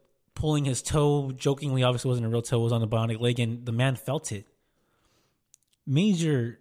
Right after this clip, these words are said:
technology breakthroughs. But where I'm going with this is that I was in a place where I wasn't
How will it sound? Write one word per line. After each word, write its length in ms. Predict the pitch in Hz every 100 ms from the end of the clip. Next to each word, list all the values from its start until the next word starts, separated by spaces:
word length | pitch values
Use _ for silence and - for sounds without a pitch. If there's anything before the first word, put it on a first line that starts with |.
| _ -
technology 580 | 147 139 135 135 123
breakthroughs. 600 | 117 123 127 110 107 - - _ _ _ _ _ _ _ _ _ _ _ _
But 100 | -
where 120 | 147 165
I'm 80 |
going 260 | 139 185 185
with 120 | 175
this 240 | 147 147 147
is 120 | 131
that 340 | 135 123 - - - - _ _ _ _ _ _ _ _ _ _ _ _ - -
I 40 |
was 140 | 143 202
in 60 |
a 60 | 160
place 300 | 160 170 -
where 160 | 147
I 80 | 135
wasn't 380 | 131 143 151